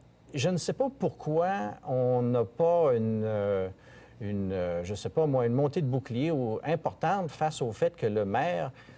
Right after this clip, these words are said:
fonctionne d'une façon tout à fait irrégulière et inacceptable, à la fois légalement et à la fois financièrement. Je ne sais pas. Je ne sais vraiment pas.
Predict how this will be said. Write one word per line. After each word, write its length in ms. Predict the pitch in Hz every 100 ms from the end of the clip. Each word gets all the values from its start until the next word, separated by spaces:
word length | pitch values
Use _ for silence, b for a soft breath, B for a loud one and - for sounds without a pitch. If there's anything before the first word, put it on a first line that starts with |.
| B
fonctionne 680 | - 156 139 - 170 185
d'une 200 | 123 110
façon 420 | 104 113 - 156 170 - - -
tout 160 | 277 277
à 80 | 113
fait 300 | - 160 -
irrégulière 680 | 139 175 139 107 131 156 117
et 100 | 113
inacceptable, 760 | 135 - - - 104 98 95 - - -
à 100 | 156
la 80 | 190
fois 200 | - 220
légalement 520 | 180 143 113 143 190
et 100 | 147
à 60 | 135
la 80 |
fois 160 | 123 175
financièrement. 680 | 160 151 135 - 123 101 92 -
Je 80 |
ne 80 | 214
sais 140 | 285 165
pas. 200 | - - - - -
Je 120 | 139
ne 40 | 214
sais 180 | -
vraiment 380 | 160 135 240 226
pas. 220 | - 123